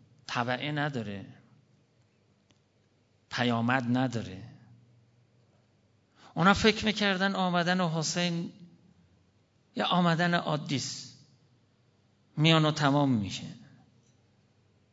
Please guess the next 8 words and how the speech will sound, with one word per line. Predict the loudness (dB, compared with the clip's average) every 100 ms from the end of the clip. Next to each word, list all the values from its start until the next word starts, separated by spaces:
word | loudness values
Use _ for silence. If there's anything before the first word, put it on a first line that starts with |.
| _ _ _ -4
قصه | -2 0
این | 0 0 0
نبود. | -2 -4 -8 -12 -18 -20 -20 _ _ _ _ _ _ _ _ _ _ -18 -6
آدمایی | -2 2 6 6 6 6
که | 4 0
می‌خواستن | 0 -2 -2 -4 -6 -6 -6
حسین | -6 -6 -4 -2 -2
بیاد | -2 -2 -2 -6